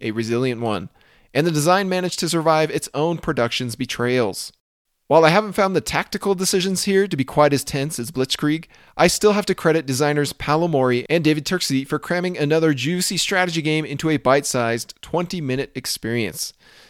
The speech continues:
Caesar is absolutely a keeper in my collection and a solid companion design to Blitzkrieg.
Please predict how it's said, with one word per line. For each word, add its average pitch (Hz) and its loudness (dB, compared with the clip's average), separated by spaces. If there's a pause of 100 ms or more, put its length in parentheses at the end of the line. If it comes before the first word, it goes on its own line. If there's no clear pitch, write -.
Caesar 196 2
is 170 2
absolutely 160 0
a 113 -6
keeper 127 -4
in 117 -2
my 123 0
collection 139 -4
and 175 0
a 165 2
solid 196 0
companion 170 -2
design 127 -2
to 127 -4
Blitzkrieg. 107 -6